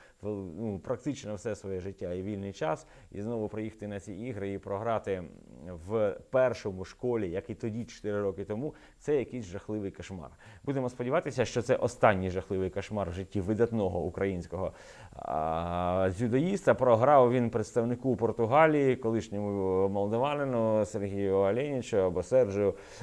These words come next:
Аленічу. І, е, головна причина, як сказав потім, е, Георгій, е, в, е, своєму коментарі, е, це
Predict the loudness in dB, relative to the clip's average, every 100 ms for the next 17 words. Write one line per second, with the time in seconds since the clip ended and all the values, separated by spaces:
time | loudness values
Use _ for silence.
0 | 0 4 6 4 2 2 4 4 4 0
1 | 2 2 4 6 6 4 -2 -10 -10 -6
2 | 0 2 6 6 6 6 6 4 4 0
3 | 2 2 4 2 2 4 8 6 6 2
4 | 4 2 2 2 4 6 4 4 4 6
5 | 4 2 0 -2 -14 -18 -4 0 2 0
6 | 0 6 10 10 10 6 2 -4 -6 0
7 | 0 2 2 4 4 4 4 4 4 4
8 | 4 4 8 10 10 8 6 6 6 6
9 | 6 4 2 0 2 2 0 2 8 10
10 | 10 10